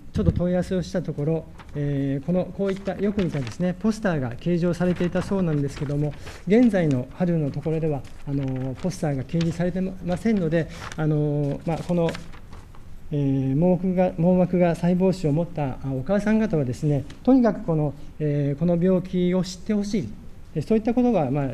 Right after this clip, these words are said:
第一番目に今取り組んで見えることらしいので、ぜひとも、あの、今の現状の春におきましてもですね、こういった、あの、近いようなこういったポスターもですね、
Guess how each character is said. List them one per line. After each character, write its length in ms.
第 160
一 160
番 180
目 120
に 180
今 160
取 160
り 60
組 140
ん 40
で 220
見 100
え 60
る 80
こ 80
と 100
ら 80
し 180
い 40
の 120
で、 200
ぜ 80
ひ 80
と 120
も、 320
あ 80
の、 120
今 160
の 120
現 280
状 120
の 80
春 300
に 100
お 80
き 80
ま 120
し 60
て 80
も 80
で 80
す 120
ね、 160
こ 60
う 40
い 20
っ 40
た、 100
あ 100
の、 220
近 280
い 60
よ 60
う 40
な 60
こ 100
う 20
い 40
っ 20
た 80
ポ 140
ス 100
タ 120
ー 20
も 100
で 60
す 120
ね、 100